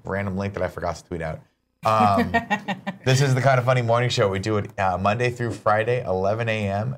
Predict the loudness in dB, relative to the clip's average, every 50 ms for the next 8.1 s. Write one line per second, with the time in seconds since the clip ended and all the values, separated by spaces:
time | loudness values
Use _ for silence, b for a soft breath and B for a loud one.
0 | -10 _ -18 -12 -8 -6 -6 -2 0 2 2 2 0 0 -4 -6 -6 -6 -4 -2
1 | -4 -4 -4 -2 -2 -2 0 -2 -4 -6 -10 _ _ _ _ _ _ _ _ _
2 | -2 0 0 0 -2 -4 -6 -4 -2 0 -2 -2 -2 -4 -6 -6 -6 -6 -6 -8
3 | -8 -8 -6 -8 -6 -6 -6 -10 -10 -4 0 2 2 2 2 0 -2 -4 -6 -14
4 | _ _ _ _ _ _ _ _ _ _ _ _ _ -20 -20 _ _ -14 -10 -8
5 | -8 -8 -6 -4 -2 -2 -2 -2 -2 -2 -2 -2 -2 -2 -2 -2 -2 -2 -2 -4
6 | -4 -2 -2 0 -2 0 -2 -2 -2 0 0 2 2 2 0 -2 -4 -2 -2 -2
7 | 0 0 0 -2 -2 -2 -2 0 0 0 0 0 0 0 0 0 0 0 0 0
8 | -2